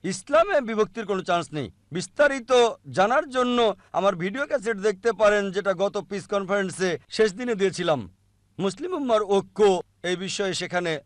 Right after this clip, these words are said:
ভালোভাবে বলা হয়েছে। আশা করি উত্তরটা পেয়েছেন। একবার একটা রিপোর্ট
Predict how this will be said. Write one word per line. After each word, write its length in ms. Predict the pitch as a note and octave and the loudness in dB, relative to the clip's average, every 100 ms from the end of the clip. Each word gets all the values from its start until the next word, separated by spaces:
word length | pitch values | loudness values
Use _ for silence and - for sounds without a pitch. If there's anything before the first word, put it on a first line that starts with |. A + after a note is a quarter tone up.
| _ _ _ _ - | _ _ _ _ -2
ভালোভাবে 540 | D3+ B3 G#3 F3 E3+ | 0 2 0 0 -2
বলা 220 | D3 D3+ | -2 0
হয়েছে। 380 | C#3+ C#3 - G#2 - - | 0 -2 -6 -12 -12 -12
আশা 160 | A#2+ | -10
করি 100 | B2 | -10
উত্তরটা 260 | A#2 G#2+ G#2 | -12 -14 -14
পেয়েছেন। 380 | G2+ F#2+ D#2+ C2+ _ _ - | -16 -16 -18 -20 _ _ -6
একবার 300 | B3+ E4+ E4+ | -4 -2 -4
একটা 200 | - C4 | -2 0
রিপোর্ট 480 | A#3 G#3 A3 F3+ | 0 0 -2 -2